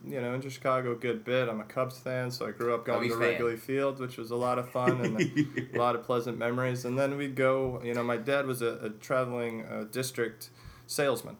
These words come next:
Speaker 1: So
Speaker 2: Oh, nice.
Speaker 1: during the summers, we travel throughout the Midwest, which is his region. So I spent a lot of time
Speaker 2: Nice.
Speaker 1: camping and fishing and swimming in lakes in Wisconsin and Michigan and all that kind of stuff.
Speaker 2: Very nice. You know what's funny about Chicago, too, is, uh, one of the few things I do remember, my sister lived very briefly in Wrigleyville when we,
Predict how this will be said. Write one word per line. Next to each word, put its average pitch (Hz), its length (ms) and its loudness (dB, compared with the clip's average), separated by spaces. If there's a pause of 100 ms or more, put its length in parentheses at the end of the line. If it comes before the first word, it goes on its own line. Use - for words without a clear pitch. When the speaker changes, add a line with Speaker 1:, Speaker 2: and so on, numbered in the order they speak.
Speaker 1:
So 110 260 0
Speaker 2:
Oh, 131 100 4
nice. 123 220 -4
Speaker 1:
during 131 160 4
the 120 80 0
summers, 131 400 2
we 113 80 -4
travel 117 320 2
throughout 113 380 0
the 110 60 -8
Midwest, 110 520 -2
which - 160 -10
is 107 140 -10
his 107 120 -8
region. 107 380 -4
So 107 180 -6
I 107 40 -2
spent 107 260 -4
a - 20 -2
lot 107 200 -2
of 107 60 -8
time 104 200 -4
Speaker 2:
Nice. - 120 -12
Speaker 1:
camping 127 520 0
and 107 160 -4
fishing 127 440 -2
and 110 100 -6
swimming 120 420 -2
in 110 140 -4
lakes 110 340 -6
in 107 100 -6
Wisconsin 110 560 -6
and 104 80 -8
Michigan 107 380 -8
and 101 160 -10
all 101 120 -8
that 104 200 -8
kind 101 100 -12
of 107 60 -14
stuff. - 160 -14
Speaker 2:
Very 143 140 -8
nice. 82 460 -8
You 135 80 -2
know 170 80 6
what's 160 120 0
funny 143 220 0
about 104 340 0
Chicago, 90 480 -4
too, 85 240 -6
is, 80 140 -8
uh, 85 160 -4
one 120 160 2
of - 40 2
the - 60 -2
few 113 120 -2
things 98 260 -2
I 90 60 0
do 90 100 -4
remember, 87 280 -4
my 82 140 -8
sister 95 320 -8
lived 90 300 -2
very 90 220 -2
briefly 85 520 -4
in 92 220 -6
Wrigleyville 76 640 -10
when 80 100 -14
we, 78 120 -10